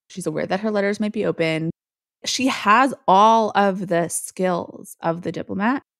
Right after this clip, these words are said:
Whether or not a treaty comes out of it, I think is the less interesting part. And more about what are the skills she's using?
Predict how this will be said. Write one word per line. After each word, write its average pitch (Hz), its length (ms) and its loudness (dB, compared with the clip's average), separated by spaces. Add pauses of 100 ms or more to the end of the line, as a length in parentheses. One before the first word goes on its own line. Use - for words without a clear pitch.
Whether 202 320 4
or 220 80 4
not 185 480 2
a 180 80 0
treaty 175 500 -2
comes - 240 -8
out 131 160 -2
of 175 80 0
it, 196 200 2
I 175 60 0
think 170 180 -2
is 170 80 -4
the 165 100 0
less 160 480 -2
interesting - 460 -12
part. - 320 -20 (720)
And 196 140 2
more 185 100 2
about 180 180 0
what 202 220 2
are 240 80 6
the 240 120 -2
skills 208 280 0
she's 190 180 -4
using? 147 220 -6